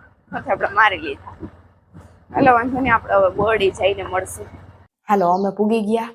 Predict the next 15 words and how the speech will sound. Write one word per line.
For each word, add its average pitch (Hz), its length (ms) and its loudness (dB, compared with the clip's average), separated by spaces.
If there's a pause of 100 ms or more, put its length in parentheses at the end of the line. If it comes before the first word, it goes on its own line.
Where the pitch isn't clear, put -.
(500)
ને 185 120 -8
આવીને 190 280 -2
ધૂપ 202 180 -4
દીવાન 214 360 4
કર્યા 220 300 0
ને 202 60 -2
બધું 180 240 -8
બકાલું 196 380 0
હમું 208 200 -2
નમું 202 200 -2
કરીને 208 300 -2
બારોબાર 185 640 0
કાઢી 190 320 -4
મૂક્યું 170 280 -4
વાંચતા. 180 360 -6